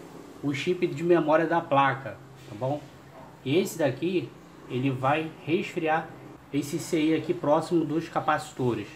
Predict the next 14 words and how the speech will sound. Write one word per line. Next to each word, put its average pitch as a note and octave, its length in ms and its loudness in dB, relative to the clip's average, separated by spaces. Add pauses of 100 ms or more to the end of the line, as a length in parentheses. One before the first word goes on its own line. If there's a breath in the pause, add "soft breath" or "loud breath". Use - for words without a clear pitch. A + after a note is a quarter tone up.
(160)
tá A2+ 80 -8
bom? C#3+ 180 0
Então, D3 360 0 (340 loud breath)
ela B2+ 160 2
vai C3 140 2
ser D3+ 160 -2
encaixada D3+ 520 2
nesse E3 360 0
sentido D#3 420 -4
aqui. B2 320 -6 (500)
O B2 80 -2
conector C#3 500 0
das D3 240 0
fãs, F#3 380 -2